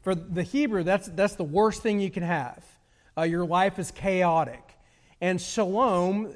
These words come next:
is the idea of peace, stillness, that there's everything in your life, as far as it depends on you, is still. That you have this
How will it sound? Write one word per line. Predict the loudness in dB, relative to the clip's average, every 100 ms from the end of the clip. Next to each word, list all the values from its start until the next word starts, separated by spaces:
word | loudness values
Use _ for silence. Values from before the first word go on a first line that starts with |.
| -8
is | -2
the | 2
idea | 2 2 0
of | 0 -2
peace, | -2 -2 -6
stillness, | -12 -2 0 0 -4 -10 -18 -20 -20 _ -20 -20 -20 -10
that | -2 0 -2 -6 -20 -20 _ -8
there's | 0 2 2 0 -8 0
everything | 2 2 2 0 0
in |
your | 0 2
life, | 6 6 4 -6 -20 -14 -10
as | -8
far | 0 2 2
as | -2 -6 -12 -8
it | -8 -6
depends | -8 -6 -6 -6
on | -6
you, | -4 -4
is | -6
still. | -10 -10 -4 -2 -4 -10 -20 -20 -20 _ _ _ -20 _ _ _
That | -8 -4
you | -2
have | 0 0
this | 0 -2